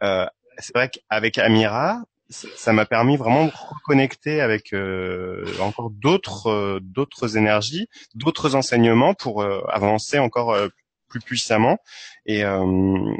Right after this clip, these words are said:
et, et, et récupérer en fait mon potentiel, euh, euh, ma vastitude et tout, tout, tout,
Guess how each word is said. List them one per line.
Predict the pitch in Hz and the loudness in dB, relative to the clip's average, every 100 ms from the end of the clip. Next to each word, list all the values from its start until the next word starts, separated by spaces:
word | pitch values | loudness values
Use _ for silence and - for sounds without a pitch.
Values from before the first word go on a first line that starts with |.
| - _ _ _ | -8 _ _ _
et, | 113 | -2
et, | 107 - 107 98 - - 117 | -2 -4 -4 -4 -4 -6 -4
et | |
récupérer | 107 110 - - 113 151 | -4 -6 -8 -4 2 2
en | 117 | 2
fait | 143 131 | 0 2
mon | 113 | 2
potentiel, | 110 104 107 - 135 135 123 | 0 -2 -2 0 -2 0 2
euh, | 101 95 92 87 90 90 _ _ _ | 2 2 0 -4 -6 -10 _ _ _
euh, | 90 87 87 90 | -14 -12 -12 -10
ma | 90 92 95 98 | -8 -2 0 2
vastitude | 101 - - - 139 151 113 | 0 -2 -8 -6 -2 -2 -4
et | - _ _ | -10 _ _
tout, | 123 | -16
tout, | - - - | -12 -14 -14
tout, | 110 | -18